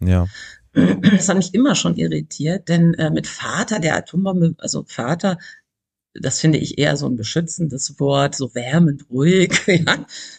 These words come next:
Speaker 2: Und ich dachte immer so, "Hä,
Speaker 1: Hm.
Speaker 2: w-, blub, warum gibt man jetzt dem dieses, äh, diesen Namen, ja?" Oder, also,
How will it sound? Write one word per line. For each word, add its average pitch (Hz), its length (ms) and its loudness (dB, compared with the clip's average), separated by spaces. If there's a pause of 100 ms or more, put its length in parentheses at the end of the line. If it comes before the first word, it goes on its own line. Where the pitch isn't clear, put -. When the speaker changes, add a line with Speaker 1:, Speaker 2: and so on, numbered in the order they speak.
(220)
Speaker 2:
Und 156 360 0
ich - 140 -4
dachte - 200 -6
immer 143 200 0
so, 135 100 0
"Hä, 143 300 2
Speaker 1:
Hm. 76 260 -6
Speaker 2:
w-, 120 100 -4
blub, 143 480 -2
warum 151 160 2
gibt - 200 -8
man 165 100 2
jetzt 156 260 -2
dem 151 200 0
dieses, 156 640 -2
äh, - 680 -10 (300)
diesen 123 260 -6
Namen, 147 560 -2
ja?" 98 280 -4
Oder, - 360 -10
also, - 220 -18